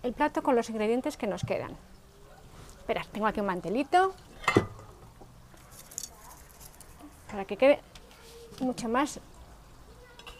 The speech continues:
presentable el plato. A ver, primero, la pasta. Ponéis abajo, ¿de acuerdo?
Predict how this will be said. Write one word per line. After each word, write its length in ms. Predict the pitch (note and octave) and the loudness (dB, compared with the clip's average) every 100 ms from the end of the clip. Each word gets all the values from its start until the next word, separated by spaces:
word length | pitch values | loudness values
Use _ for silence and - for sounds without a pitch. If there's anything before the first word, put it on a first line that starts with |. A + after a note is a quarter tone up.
| - - | -18 -4
presentable 600 | G#3+ F#3 G3 F#3+ - - - | -4 -2 -2 -2 -4 -6 -16
el 80 | - | -14
plato. 240 | - - - - - | -14 -16 -18 -8 2
A 100 | G#3+ | 4
ver, 160 | F#3 - - - - - - - - - | 4 0 -20 -20 -20 -20 -20 -20 -18 6
primero, 440 | C#4+ D#4 C4 E3 - - - - | 12 12 12 8 0 -18 -20 -2
la 120 | E3+ | 0
pasta. 360 | - F#3+ - - - - - - - - - - - - - - - - - - - - - - - - - - - - | 2 2 0 -10 -12 -16 -20 -20 -20 -18 -18 -20 -20 -20 -20 -20 -20 -20 -20 -20 -20 -20 -20 -20 0 0 0 -18 -20 -8
Ponéis 260 | F3+ F#3+ | -6 -4
abajo, 500 | A3+ C4+ D#4 F#4 A4+ - - - - - - - - - - - - - - - - - - - - - - G#3 | 0 0 4 6 6 2 -16 -20 -20 -20 -20 -20 -20 -20 -20 -18 -18 -18 -18 -20 -20 -20 -20 -20 -20 -20 -20 -14
¿de 60 | |
acuerdo? 300 | - D#4+ F4 | 2 2 4